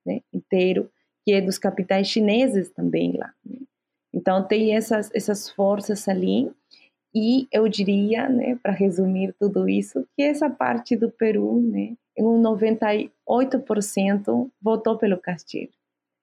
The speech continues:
e foi na, né, na, no segundo turno. Isso aí, é,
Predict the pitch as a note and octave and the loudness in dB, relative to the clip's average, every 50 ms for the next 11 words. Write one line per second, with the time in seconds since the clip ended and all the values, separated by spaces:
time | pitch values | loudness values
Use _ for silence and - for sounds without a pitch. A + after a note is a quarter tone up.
0 | _ - G3+ - - - G3+ G3+ G3 G3 B3 - - G3+ G3 G3 F#3 F3+ - - | _ -4 -4 -2 0 0 2 2 2 0 -2 -4 -2 2 2 2 2 2 -2 -6
1 | - - G3+ G3+ G3+ A#3+ - A#3 A3 G3+ G3 G#3+ G#3 G3+ G#3 - G#3 G3 F#3 G3+ | -6 -4 -2 0 0 2 2 2 4 4 4 2 2 0 0 0 0 0 2 2
2 | G#3+ G#3+ G3+ G3+ G3+ G3+ - F#3 F3+ E3+ E3 E3+ - F3+ F3+ - _ _ _ _ | 2 2 2 0 -2 -2 0 0 0 2 2 0 0 -2 -2 -6 _ _ _ _
3 | _ _ _ _ - F#3+ G#3 A3 G#3+ - - A#3 G#3+ G#3+ A3 G#3 G#3 G#3 G#3 G#3 | _ _ _ _ -2 0 0 0 0 0 0 2 2 2 2 2 2 2 0 -2
4 | - - _ - - G#3 G3+ G3 G3 F#3+ F#3+ F#3+ F#3+ F#3+ - | -4 -6 _ -4 0 2 2 4 4 4 4 2 2 0 -2